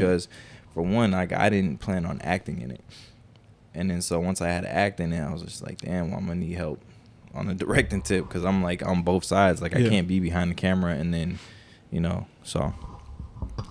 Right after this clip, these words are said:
Speaker 2: That's what's up, man. Thank
Speaker 1: But
Speaker 2: you for
Speaker 1: yeah.
Speaker 2: explaining that to me. I always wondered what that meant.
Speaker 1: Well, we can, you know, get in, uh, a little bit more in depth in, in later episodes if you're ever curious about,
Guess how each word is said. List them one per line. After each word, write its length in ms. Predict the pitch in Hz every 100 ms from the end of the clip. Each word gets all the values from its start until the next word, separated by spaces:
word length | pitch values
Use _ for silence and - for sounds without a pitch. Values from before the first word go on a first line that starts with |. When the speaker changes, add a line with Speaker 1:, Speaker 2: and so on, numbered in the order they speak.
| - - - - - -
Speaker 2:
That's 220 | 147 254
what's 220 | - - -
up, 180 | -
man. 240 | 202 139 185
Thank 180 | 170 175
Speaker 1:
But 60 |
Speaker 2:
you 60 | 180
for 120 | 254
Speaker 1:
yeah. 60 | 175
Speaker 2:
explaining 440 | - 160 185 156
that 160 | 131 135
to 100 | 131
me. 180 | 123 123
I 140 | 127
always 460 | 156 135 135 131 127
wondered 240 | 135 131
what 180 | 127 -
that 160 | 139
meant. 300 | 139 131 147 - - - - - -
Speaker 1:
Well, 380 | 127 110 139 131
we 240 | 82 143
can, 380 | 147 131 117 -
you 140 | 117
know, 160 | 113 98
get 200 | 98 101
in, 360 | 98 95 98 - - - -
uh, 380 | 87 92 90 50
a 60 | 82
little 180 | 98
bit 120 | 95 95
more 200 | 95 92
in 120 | 92
depth 260 | 92 95 - - - -
in, 260 | 82 87 80
in 180 | 85 87
later 240 | 90 85
episodes 560 | 85 98 - 87 87 104
if 200 | - -
you're 120 | 92
ever 140 | 92
curious 380 | 95 - 90 92
about, 300 | - 90 -